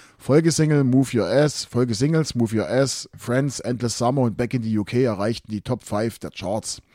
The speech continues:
Mit Back in the U K Einstieg auch in den britischen Charts. Fünfundneunzig Debütalbum And the Beat Goes On, Platz fünfundzwanzig der Albumcharts. Weitere Alben waren dann Our Happy Hardcore, Wicked, die neunzehnhundertsechsundneunzig veröffentlicht wurden und erfolgreicher waren. Siebenundneunzig Album Age of Love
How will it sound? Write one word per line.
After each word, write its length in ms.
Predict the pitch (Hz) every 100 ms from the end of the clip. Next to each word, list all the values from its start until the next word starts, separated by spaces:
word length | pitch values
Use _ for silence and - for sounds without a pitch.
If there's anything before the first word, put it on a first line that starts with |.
| - - -
Mit 160 | 113 -
Back 160 | 135
in 100 | 151
the 160 | 123 123
U 80 | 110
K 360 | - 127 151 - _
Einstieg 420 | - 135 139 135 107
auch 160 | 117
in 100 | 117
den 100 | 101
britischen 400 | - 151 143 110
Charts. 420 | 104 82 - - -
Fünfundneunzig 680 | - 180 190 170 170 143 156
Debütalbum 560 | 120 120 151 139 143 131
And 100 | 117
the 80 | 95
Beat 220 | 131 -
Goes 200 | 110 98
On, 220 | 135 135
Platz 240 | 117 117
fünfundzwanzig 640 | - 113 101 - 123 120 104
der 120 | -
Albumcharts. 680 | 107 120 107 - 58 - -
Weitere 320 | - 143 147 117
Alben 320 | 117 139 113
waren 180 | 113 127
dann 140 | 117
Our 280 | 107 120 107
Happy 180 | 92 95
Hardcore, 420 | 123 - 143 107
Wicked, 340 | 139 160 - - - - - -
die 60 | 113
neunzehnhundertsechsundneunzig 920 | 113 127 131 107 117 - 104 127 117
veröffentlicht 400 | - 98 147 139
wurden 220 | 127 127 131
und 160 | 98
erfolgreicher 640 | 92 - 127 113 110 104 87
waren. 300 | 67 - - _ _
Siebenundneunzig 800 | - 151 165 147 151 147 117 -
Album 240 | 135 123
Age 200 | 120 117
of 100 | 107
Love 300 | 107 127 147